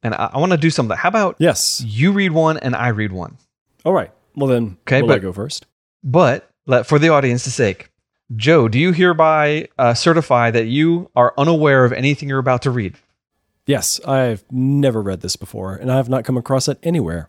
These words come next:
Speaker 1: Okay.
Speaker 2: I'm actually surprised as much as I am on Twitter and, uh,
Speaker 1: <laughs>
Speaker 2: Reddit, so.
Speaker 1: Well, let's make it more famous. I've read all these, and I've, I've read the backstory behind all of them, and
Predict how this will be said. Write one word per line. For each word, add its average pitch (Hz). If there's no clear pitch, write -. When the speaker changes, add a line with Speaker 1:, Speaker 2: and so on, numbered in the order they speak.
Speaker 1:
Okay. 123
Speaker 2:
I'm 165
actually 349
surprised 185
as 131
much 165
as 170
I 160
am 156
on 151
Twitter 120
and, 131
uh, 110
Speaker 1:
<laughs> -
Speaker 2:
Reddit, 123
so. 90
Speaker 1:
Well, 139
let's 160
make 180
it 185
more 165
famous. -
I've 160
read 185
all 156
these, 135
and 120
I've, 113
I've 117
read 135
the 147
backstory 139
behind 110
all 101
of 101
them, 107
and 113